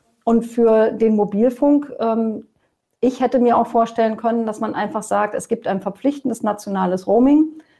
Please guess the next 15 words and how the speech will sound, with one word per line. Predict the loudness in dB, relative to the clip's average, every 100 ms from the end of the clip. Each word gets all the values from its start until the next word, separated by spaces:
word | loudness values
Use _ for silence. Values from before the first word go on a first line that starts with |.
| _
Es | -8 0
muss | 2 2 -4
in | -4 -2 -2 -4
jeder | 0 2 2
Funkzelle | 2 0 0 0 2 4 4 2 -2
einen | -2 -2
vernünftigen, | 0 2 2 2 2 4 4 2 -2 -10
eine | -8 -2
vernünftige | 2 2 0 -4
Versorgung | -2 -2 2 2 4 2
durch | 0 2
mindestens | 4 4 2 -6 -2
ein | -2
Unternehmen | -2 -4 -2 2 4 4
geben, | 2 0 0 -4